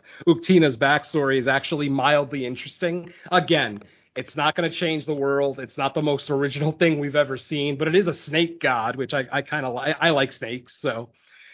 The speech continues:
um, w-, w-, it's not that we get any images of the god. We get some animated images, like some drawings and things like that, but nothing, nothing cool looking. Um,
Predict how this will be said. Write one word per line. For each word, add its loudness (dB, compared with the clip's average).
um, -2
w-, -10
w-, -16
it's 6
not 6
that 4
we 0
get 4
any 2
images -2
of -8
the -8
god. -2
We -6
get -6
some -6
animated -2
images, -10
like -10
some -12
drawings -4
and -10
things -6
like -6
that, -2
but -6
nothing, -2
nothing 2
cool -2
looking. -10
Um, 2